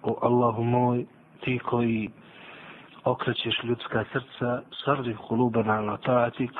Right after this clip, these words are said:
okreni naša srca ka pokornosti tebi.” Poznato je da Allah dželle šanuhu, kao što je to i spomenuo u suri Al-Anfal,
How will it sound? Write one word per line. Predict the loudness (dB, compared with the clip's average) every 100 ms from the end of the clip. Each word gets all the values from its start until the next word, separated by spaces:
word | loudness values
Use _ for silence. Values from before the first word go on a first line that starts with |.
| -8
okreni | -2 0 0 0
naša | 0 -4
srca | -6 -8 -8 -4 -2 -2 -6 -14 -16 -16 -6
ka | -4
pokornosti | -2 -2 0 2 2 0 -2 -8 -8 -8 -8
tebi.” | -6 -6 -14 -18 -20 -20 -20 -18 -12 -10 -10 -10 -10 -10 -10 -12 -16 -14 -8 -6 -6 -8 -8 0
Poznato | 2 4 2 2
je | 0
da | 2 2 2
Allah | 2 2
dželle | 0 -2
šanuhu, | 0 0 0 0
kao | 0 -2
što | -2
je | -4
to | -2 2 2 0
i | -6
spomenuo | -6 -4 -2 0 0 2 0
u | 0
suri | -2 -2 -2
Al-Anfal, | 0 -2 -2 2 4 6 4